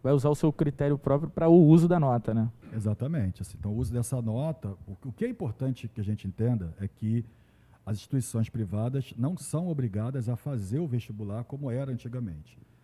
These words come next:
Speaker 2: né? Porque antes do enem ser, ser criado, o acesso à universidade, ao terceiro grau,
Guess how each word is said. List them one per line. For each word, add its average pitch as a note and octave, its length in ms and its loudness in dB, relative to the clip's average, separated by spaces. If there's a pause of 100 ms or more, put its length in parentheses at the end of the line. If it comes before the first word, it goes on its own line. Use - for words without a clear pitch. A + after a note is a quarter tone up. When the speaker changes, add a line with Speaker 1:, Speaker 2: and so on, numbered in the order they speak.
(280)
Speaker 2:
né? G#2+ 140 -4
Porque G2+ 360 -10 (400)
antes D3+ 300 -4
do C#3+ 80 -4
enem A#2 240 -2
ser, G#2 320 -8
ser G2+ 160 -12
criado, F#2+ 580 -12 (540)
o A2 100 -8
acesso B2+ 840 -6
à A2 120 -4
universidade, G2+ 880 -6
ao F#2 120 -6
terceiro G#2 440 -6
grau, G#2+ 320 -2